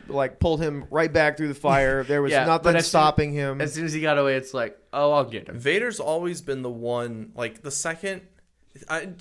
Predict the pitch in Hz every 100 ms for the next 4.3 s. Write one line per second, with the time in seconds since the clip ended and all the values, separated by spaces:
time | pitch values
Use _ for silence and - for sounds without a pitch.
0 | - 156 160 156 143 143 151 185 208 170
1 | - 147 135 127 - 117 117 110 104 -
2 | 117 117 - 151 151 156 175 147 135 131
3 | 127 120 117 113 110 107 98 110 110 104
4 | 107 65 58